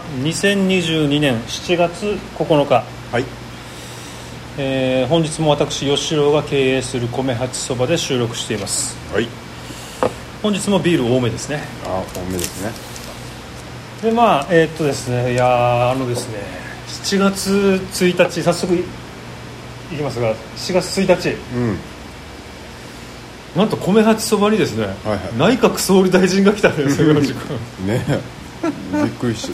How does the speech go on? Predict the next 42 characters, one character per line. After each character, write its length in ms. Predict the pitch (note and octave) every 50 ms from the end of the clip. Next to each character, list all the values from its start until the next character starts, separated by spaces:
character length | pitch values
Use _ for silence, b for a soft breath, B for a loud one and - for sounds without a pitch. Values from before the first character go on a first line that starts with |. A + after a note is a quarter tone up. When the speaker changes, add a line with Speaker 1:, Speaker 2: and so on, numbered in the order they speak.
| - B B B B B B - -
Speaker 1:
び 60 | G3+
っ 40 | G3
く 60 | G3+
り 60 | -
し 20 | F#3+
た 60 | D#3+
で 60 | C#3+
し 20 | C3
ょ？ 100 | G#2 - -
Speaker 2:
う 40 | B2
ん。 300 | B2 B2 A#2 A2 G2+ F2+ D#2 - - - - - - - - - - - - - - - - - - - B F4+ F4+ F4 E4 D#4 D4+ C4 B -
Speaker 1:
前 240 | F3+ A3+ B3+ C4+
の 100 | C#4 C#4+
さ、 280 | C#4 - - C4+ A3 D3
収 260 | - - - A3 G#3
録 220 | G#3 G#3 G3 G#3 G#3+
の 80 | G#3+
時 180 | F#3+ F3+ D3+ C#3
に 80 | C3+
も 120 | C3+ C3 C#3+
一 140 | D3 D3 D#3+
応 40 | E3+
来 200 | E3+ - - A#3
る 80 | A#3+ A3
か 100 | - G#3+
も 100 | F#3 D#3
し 120 | A#2+ -
れ 60 | C#3+ C#3
な 60 | C#3
い 20 |
っ 20 | C3+
て 80 | -
話 200 | C3 B2+ B2 A#2+
に 60 | C3 B2+
な 100 | C3+ C#3
っ 20 |
て 80 | C3 -
た 60 | C#3+
ん 40 | A#2
だ 60 | A2
け 80 | G2 G2+
ど 180 | G2+ A2 G2+